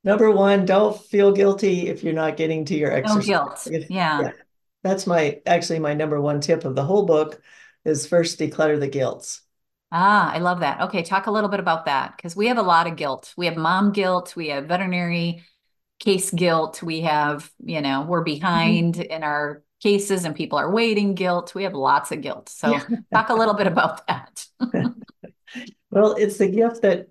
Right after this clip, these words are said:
Speaker 1: keeps on giving because it's just, it just piles up on itself, guilt. You can feel guilty for not having done it already, or,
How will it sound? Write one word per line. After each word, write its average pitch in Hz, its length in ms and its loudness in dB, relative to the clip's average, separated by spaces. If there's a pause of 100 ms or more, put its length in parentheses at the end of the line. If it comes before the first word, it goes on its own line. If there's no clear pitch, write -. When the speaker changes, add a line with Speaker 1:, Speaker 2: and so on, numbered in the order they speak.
(140)
Speaker 1:
keeps 226 240 -2
on 214 180 2
giving 151 400 2
because 156 480 -2 (140)
it's - 320 -6
just, - 420 -8
it 180 120 0
just 175 240 -4
piles 175 360 2
up 180 160 0
on 156 160 0
itself, 147 540 -4
guilt. 147 380 0 (500)
You 175 60 -8
can 160 160 -2
feel 165 280 2
guilty 160 380 0
for 139 260 -2
not 170 220 0
having 185 260 0
done 175 220 2
it 170 100 2
already, 185 680 0
or, 143 600 -4